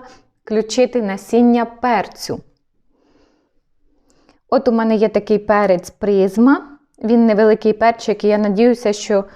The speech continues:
він встигне дозріти улітку в цьому скандинавському кліматі в Данії. Ось тут я виклала, е, ці вісім насінинок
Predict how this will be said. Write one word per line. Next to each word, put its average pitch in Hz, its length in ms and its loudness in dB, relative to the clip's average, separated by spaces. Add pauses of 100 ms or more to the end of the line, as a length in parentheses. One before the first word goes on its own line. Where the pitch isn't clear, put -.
(140)
він 233 140 2
встигне 240 500 0
дозріти 208 680 0
улітку 202 640 0
в 196 80 -6
цьому 202 300 -2
скандинавському 202 920 -4
кліматі 190 680 -4 (680)
в 208 40 -10
Данії. 233 580 2 (2250)
Ось 285 280 0
тут 254 380 0 (180)
я 247 200 0
виклала, 220 640 0 (300)
е, 202 80 -4
ці 233 300 2
вісім 233 380 0
насінинок 220 720 -2